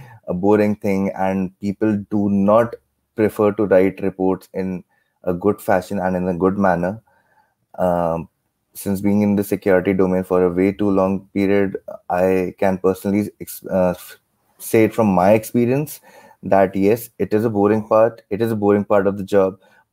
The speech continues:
but yes, it is a most important part, um, because you need to present, really present out your vulnerabilities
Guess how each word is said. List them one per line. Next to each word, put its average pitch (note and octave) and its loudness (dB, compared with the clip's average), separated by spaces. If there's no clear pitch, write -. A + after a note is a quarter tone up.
but F#2 -2
yes, F2+ -4
it G2+ -6
is G#2 -4
a G2+ 2
most F#2+ -6
important A2 -2
part, A#2 2
um, G2 0
because G#2+ 0
you A2 0
need A2 -2
to A#2 -6
present, G#2 -4
really G#2+ 0
present G#2 -4
out G2+ 0
your G2 -2
vulnerabilities F2 -6